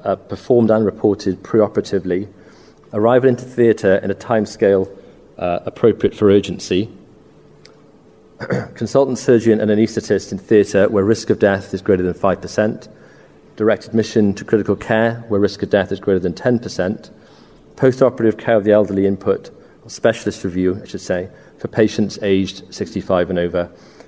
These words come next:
uh, mortality at thirty and ninety days, and at one year, plus days alive and out of hospital at ninety days, as an indicator of morbidity. We'll take that data and those K P Is and produce run charts.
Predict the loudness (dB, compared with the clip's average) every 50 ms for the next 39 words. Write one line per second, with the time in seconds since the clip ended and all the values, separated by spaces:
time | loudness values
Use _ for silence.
0 | _ _ -10 -8 -8 -6 -6 -6 -6 -4 0 0 0 0 0 -4 -6 -6 -4 2
1 | 4 4 4 4 4 4 4 4 4 2 0 -2 -4 -4 -2 0 2 2 2 0
2 | -2 -4 -6 -2 -2 0 0 0 0 -2 -2 0 0 -2 -2 -2 -2 -2 -4 -6
3 | -8 -8 -8 -6 -4 -2 -2 -2 -2 -2 -2 -2 -2 -2 -2 -4 -6 -6 -6 -8
4 | -8 -10 -10 -8 -8 -10 -10 -10 -10 -8 -6 -6 -6 -8 -12 -18 -20 -20 -20 -20
5 | -20 _ -14 -12 -8 -8 -8 -8 -8 -8 -6 -6 -6 -6 -6 -10 -8 -8 -10 -8
6 | -8 -8 -8 -8 -10 -10 -12 -12 -14 -20 -20 -20 _ _ _ _ _ _ _ _
7 | _ _ _ _ _ -20 -20 _ _ _ _ -20 _ _ _ _ _ _ _ _
8 | -20 -20 -20 -20 -20 -20 -20 -20 -20 -10 -6 -6 -4 0 0 0 2 0 -2 0
9 | 2 2 2 2 4 4 4 2 2 -4 -12 -8 -4 -2 0 -2 -2 -2 -2 -2
10 | -2 -2 -2 0 0 0 2 0 0 0 0 0 -2 -4 -2 0 -2 -2 -2 -4
11 | -12 -14 -8 -4 -2 -2 -2 -2 -4 -6 -6 -4 -4 -6 -8 -12 -20 -20 -20 -20